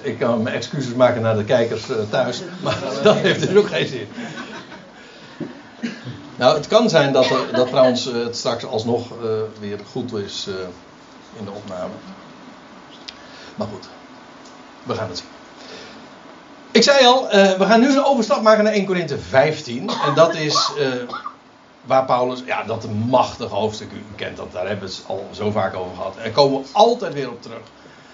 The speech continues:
En waarvan ik persoonlijk, dat is mijn, eh, dat is mijn, eh, smaak, maar ik denk dat dat wel door velen ook gedeeld wordt, dat, eh,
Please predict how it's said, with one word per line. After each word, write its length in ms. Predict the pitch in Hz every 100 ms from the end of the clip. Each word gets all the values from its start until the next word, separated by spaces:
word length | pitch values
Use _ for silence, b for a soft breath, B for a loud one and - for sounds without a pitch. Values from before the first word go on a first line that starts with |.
| B
En 140 | 143
waarvan 360 | 127 123 127 117
ik 240 | - 214 -
persoonlijk, 680 | 135 - 190 202 202 196 120
dat 160 | 107
is 100 | 107
mijn, 400 | 113 131 131 135 117
eh, 80 | 117 110 110
dat 140 | 226 214
is 80 | 110
mijn, 340 | 110 110 107
eh, 60 | 104
smaak, 440 | 98 - 110 101 - - B B B B 123
maar 240 | 107 104 101 - - - - -
ik 80 | 110
denk 160 | 160
dat 140 | 156 117
dat 180 | 107
wel 280 | 110 110 110 101
door 140 | 104
velen 420 | 113 110 107 104 104
ook 160 | 104
gedeeld 440 | - 101 107 107 -
wordt, 240 | 104 - - - B B B B B
dat, 380 | 104 110 107 -
eh, 180 | 98